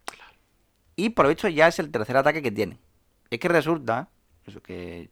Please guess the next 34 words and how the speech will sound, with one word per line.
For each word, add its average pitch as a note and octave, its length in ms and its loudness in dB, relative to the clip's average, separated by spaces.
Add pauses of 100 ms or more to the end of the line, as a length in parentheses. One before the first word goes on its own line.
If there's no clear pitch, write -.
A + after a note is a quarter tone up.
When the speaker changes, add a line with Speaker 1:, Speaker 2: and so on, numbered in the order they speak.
(120)
Speaker 2:
que - 120 -14
en F#2 100 -12
Shabondi, C#3 420 2
conforme G2 360 -4
más G#2+ 280 -2 (100)
te C3 120 0
adentres, B2 800 -2 (320)
más A#2 380 0
sin A2+ 280 -4
ley B2 180 0
se A#2+ 100 -6
vuelve G2 220 -2
la G2+ 120 0
cosa. B3+ 260 0 (320)
O - 40 -20
sea, F#2+ 300 -10
atrás A2 280 -6
Speaker 1:
Mm. - 20 -14
Speaker 2:
quedó A#2 280 2
la A2 120 -2
zona A2+ 380 -4 (160)
guay, D3+ 420 4 (300)
con G2 180 -12
puestos G2 280 -6
de G2 80 -4
comida, C3 400 2
tenderetes, A2+ 640 -2
y F#2 320 -10
ahora G2 200 0
la A2 80 0
cosa A2+ 160 -6
es A2 40 -6
más G2 180 -8
tétrica. B2+ 420 -8